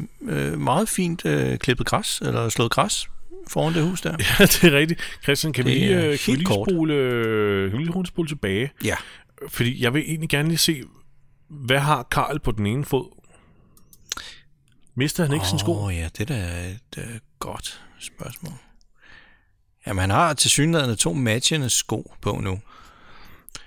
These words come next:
Speaker 1: Selvom han mistede den for-, øh, den ene støvle i, i det forrige
Speaker 2: Ja,
Speaker 1: afsnit.
Speaker 2: han mistede nemlig en støvle, og for mig at se, så ser det ikke ud som om, at Carl, han, øh, går rundt, men nej, han har sko på.
Speaker 1: Han har ikke to forskellige sko på,
Speaker 2: Nej,
Speaker 1: ja.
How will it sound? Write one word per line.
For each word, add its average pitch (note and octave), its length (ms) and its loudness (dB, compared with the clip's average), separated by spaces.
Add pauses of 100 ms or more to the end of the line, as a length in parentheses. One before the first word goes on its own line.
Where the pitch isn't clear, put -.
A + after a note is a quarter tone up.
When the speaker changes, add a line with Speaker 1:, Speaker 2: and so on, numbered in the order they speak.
(400)
Speaker 1:
Selvom G#2+ 260 0
han G#2 160 2
mistede A2 440 0
den G2+ 160 -2
for-, F#2 380 -2
øh, F#2+ 360 -2 (260)
den G2 120 -2
ene A2 140 -2
støvle G#2 360 0
i, G2+ 80 -2
i F#2+ 240 -6
det G2 100 -6
forrige G2+ 260 -4
Speaker 2:
Ja, G2+ 80 -2
Speaker 1:
afsnit. G#2+ 100 0
Speaker 2:
han A#2+ 160 2
mistede A#2 320 2
nemlig A2+ 240 4
en A#2 80 0
støvle, F#2 380 0
og F#2 160 -2
for - 140 -2
mig B2+ 360 2
at A2+ 80 0
se, G#2 220 0
så - 140 2
ser G#2 160 2
det G2 140 -2
ikke C3+ 180 -2
ud A#2+ 120 0
som A#2 160 2
om, F#2+ 140 0
at G#2+ 80 -6
Carl, G2+ 340 -2
han, G2 260 0
øh, F#2+ 380 0 (160)
går F#2+ 120 0
rundt, F#2 400 -2
men F#2 280 0 (1400)
nej, F2 200 0
han A#2+ 140 0
har C#3 40 0
sko B2+ 200 0
på. A2 260 -2 (160)
Speaker 1:
Han G2 140 -4
har F#2+ 80 -2
ikke B2 140 -2
to C3+ 160 0
forskellige G#2+ 420 -2
sko - 200 -6
på, - 120 -10
Speaker 2:
Nej, F#2+ 180 0
Speaker 1:
ja. F#2+ 60 -4